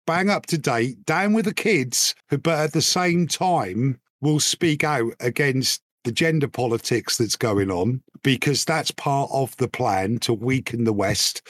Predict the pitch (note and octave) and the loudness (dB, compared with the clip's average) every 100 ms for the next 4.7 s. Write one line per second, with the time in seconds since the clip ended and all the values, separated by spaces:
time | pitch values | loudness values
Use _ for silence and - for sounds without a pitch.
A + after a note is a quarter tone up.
0 | - - B2 C#3+ C#3 C#3 B2+ - C3+ B2 | -14 -6 -2 0 0 0 -2 0 0 2
1 | A#2 G2+ - G3+ B2+ A2+ C#3 C#3 C3+ C#3+ | 0 -2 -8 -6 -4 0 0 2 0 0
2 | A#2+ F#2 E2 _ - C3+ B2+ B2 A#2+ C3 | 0 -2 -6 _ -4 0 -2 -2 -2 0
3 | B2+ B2+ B2 - A#2+ G#2 G2 D#3+ C3 E2 | 0 0 -2 -2 -2 -2 -2 0 0 -2
4 | D2+ _ _ - - F3 E3+ | -10 _ _ -4 0 2 0